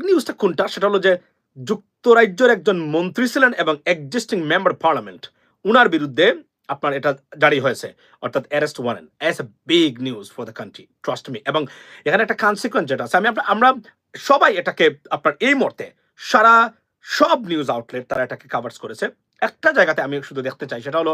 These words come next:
যে আপনার এই, এই, আম, যে এনডিটিভি তারা আসলে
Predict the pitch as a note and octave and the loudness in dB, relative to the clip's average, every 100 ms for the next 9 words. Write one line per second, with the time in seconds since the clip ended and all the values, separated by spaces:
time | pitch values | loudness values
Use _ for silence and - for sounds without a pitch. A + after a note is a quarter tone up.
0 | - _ _ C3 D3 C#3+ D3+ C#3 C3+ _ | -6 _ _ -2 0 0 -4 -4 -6 _
1 | _ _ - D#3 C#3 - _ _ _ _ | _ _ 0 0 0 -10 _ _ _ _
2 | _ _ _ - C#3 A#2+ _ _ _ _ | _ _ _ -6 -6 -8 _ _ _ _
3 | _ _ C#3+ C3 B2 A#2 _ _ _ - | _ _ -2 -2 -6 -12 _ _ _ -10
4 | D3 C#3 A#2 _ - B3+ C4 C4+ G#3 E3 | 0 0 0 _ 2 4 4 0 0 2
5 | D3+ C3 C3+ | 0 -2 -8